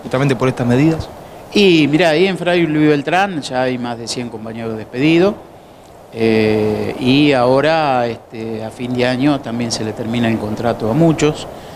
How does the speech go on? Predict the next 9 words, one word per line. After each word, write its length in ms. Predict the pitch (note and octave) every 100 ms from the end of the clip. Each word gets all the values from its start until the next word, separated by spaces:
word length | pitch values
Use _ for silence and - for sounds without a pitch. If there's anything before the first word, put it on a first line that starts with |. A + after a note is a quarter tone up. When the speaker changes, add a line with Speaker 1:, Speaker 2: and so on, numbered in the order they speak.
| - - - -
Speaker 2:
Y 320 | A#2 A2+ A2+
bueno, 240 | B2 C3+ A#2+
hasta 220 | - B2+
ahora 760 | C3+ D#3 D#3+ D3 C3+ B2+ A#2+ A#2
la 200 | A#2 B2+
única 440 | C#3 B2+ B2+ A#2+
mira 400 | A#2+ C3 C3 B2
que 120 | C3 C#3
hay, 300 | D3+ C#3+